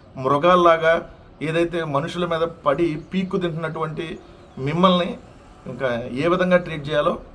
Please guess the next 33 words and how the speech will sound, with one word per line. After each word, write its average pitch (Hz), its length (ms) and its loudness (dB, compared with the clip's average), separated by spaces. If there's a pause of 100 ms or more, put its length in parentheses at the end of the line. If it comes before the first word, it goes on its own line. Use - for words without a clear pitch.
ఒకసారి 143 300 -6
ప్రజలు 135 380 -6
కూడా 139 240 -2 (420)
గమనించండి. 156 540 -6
ఎంత 139 200 -8
దారుణంగా 170 760 -4 (320)
విషం 117 260 -6
చిమ్ముతున్నారు. 135 600 -6
ప్రతిదానికి 131 600 -6
జగన్మోహన్ 120 420 -8
రెడ్డి 113 140 -6
గారికి 117 200 -6
లింక్ 113 260 -8
పెట్టి, 117 260 -10 (320)
ఎక్కడో 131 260 -4
బోడిగుండుకి 123 600 -4
మోకాలికి, 120 600 -8 (360)
ఎక్కడ 139 260 -4
ఏం 156 200 -2
జరిగినా 151 260 -4
ప్రపంచంలో 135 460 -4
జగన్మోహన్ 123 420 -6
రెడ్డి 117 140 -6
గారే 117 140 -6
కారణం 110 380 -6
అంటూ - 260 -10 (400)
ఎలా 139 240 -6 (160)
విషం 202 280 -6
చిమ్ముతున్నారో 135 680 -6 (420)
దయచేసి 107 440 -8
గమనించమని 143 580 -10
చెప్తా - 260 -10
ఉన్నాం. - 240 -14